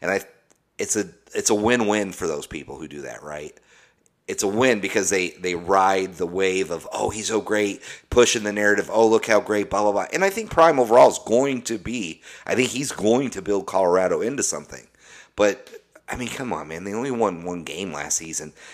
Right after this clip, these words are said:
Even with eighty guys coming in, you're not going to, you're just not going to be at the level of Oregon or U S C or whatever.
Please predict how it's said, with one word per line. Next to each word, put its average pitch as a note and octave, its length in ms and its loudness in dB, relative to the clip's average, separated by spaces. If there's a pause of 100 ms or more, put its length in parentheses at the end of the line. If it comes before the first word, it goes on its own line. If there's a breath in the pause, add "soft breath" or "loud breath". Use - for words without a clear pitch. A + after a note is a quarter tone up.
(140)
Even B2+ 300 -4
with F#2+ 240 -2
eighty A2 280 -6
guys G2 360 0
coming F2+ 260 -6
in, F#2 260 -6 (280 loud breath)
you're G#2 180 0
not A2 280 0
going G2+ 200 -2
to, F#2 160 -6 (100)
you're F#2+ 220 -14
just A2 260 0
not G#2+ 420 2
going G#2 360 -2
to F2+ 100 -12
be F2 140 -2
at E2 100 -6
the F#2+ 80 -4
level E2 380 -2
of D2+ 160 -10
Oregon E2+ 540 0
or E2 260 -4
U E2+ 220 -6
S D#2 140 -6
C D#2+ 280 -4
or D2 140 -10
whatever. D2+ 480 -4